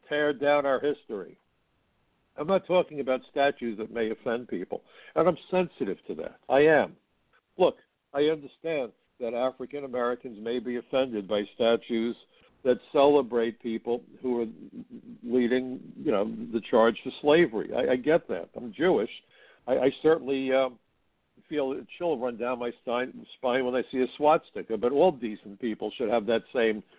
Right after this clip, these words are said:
aversion to swastikas or, or people who are advocates for slavery. But to then start to take apart every leader of America because they may have owned slaves at a time when many people owned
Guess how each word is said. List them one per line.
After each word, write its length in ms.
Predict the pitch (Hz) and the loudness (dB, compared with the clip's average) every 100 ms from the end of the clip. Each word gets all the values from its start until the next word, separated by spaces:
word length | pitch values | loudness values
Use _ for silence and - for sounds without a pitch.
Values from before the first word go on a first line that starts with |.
| - | -4
aversion 540 | 131 107 123 120 113 | -2 4 4 4 0
to 100 | 104 - | -8 -8
swastikas 640 | 131 117 107 - 113 123 127 - _ _ | 2 2 2 -4 -4 -2 -2 -4 _ _
or, 100 | 113 | -2
or 140 | 117 120 | 0 0
people 320 | 123 117 113 | 0 0 2
who 100 | 117 | 4
are 120 | 113 | 4
advocates 440 | 110 104 110 107 - | 4 0 -6 -8 -8
for 80 | - - | -8 2
slavery. 440 | 156 165 110 - _ _ _ - _ _ | 2 2 -2 -8 _ _ _ -20 _ _
But 160 | 175 170 | 0 2
to 80 | 160 | 2
then 260 | 190 180 - | 2 2 2
start 260 | 185 180 160 | 4 4 2
to 80 | 127 | -6
take 200 | 175 185 | -4 -2
apart 360 | 165 - 170 151 | -4 0 2 2
every 300 | 147 170 180 | 2 0 0
leader 380 | 135 160 180 156 | -4 -2 2 2
of 100 | 123 | -2
America 500 | 120 156 190 156 127 | -4 0 0 0 -4
because 240 | 110 113 117 | -12 -12 -8
they 100 | 131 | -8
may 200 | 120 160 | -4 -2
have 120 | 156 | -2
owned 240 | 139 139 117 - | -2 -4 -8 -2
slaves 380 | 139 160 151 113 | 2 2 2 0
at 80 | 117 | -2
a 60 | |
time 380 | - 151 143 139 - _ - | -2 2 2 2 -4 _ -12
when 320 | - 131 127 127 _ _ _ | 0 2 2 -2 _ _ _
many 280 | - 165 220 | 0 2 2
people 460 | - 113 107 104 107 | 0 -4 -4 -4 -2
owned 260 | 107 104 | -4 -6